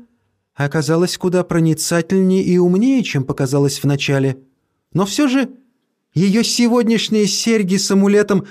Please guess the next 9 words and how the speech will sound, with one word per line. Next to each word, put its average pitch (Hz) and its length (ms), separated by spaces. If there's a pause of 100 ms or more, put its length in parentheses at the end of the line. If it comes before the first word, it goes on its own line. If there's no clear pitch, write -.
"Ловец 190 440
снов", 214 500
откровенно 233 600
говоря, 226 380 (300)
выглядели 220 600
просто 220 440
отвратительно. 160 840 (920)
Мне 92 380
предстояло 208 680